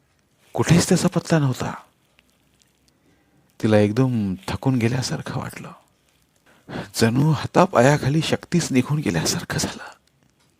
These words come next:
हताश होऊन ती पलंगावर येऊन पडली. झोप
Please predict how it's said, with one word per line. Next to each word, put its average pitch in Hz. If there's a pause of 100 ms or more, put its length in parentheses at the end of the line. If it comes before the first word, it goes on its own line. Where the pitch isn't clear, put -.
(760)
हताश 117
होऊन 113
ती 110
पलंगावर 104
येऊन 95
पडली. - (1800)
झोप 113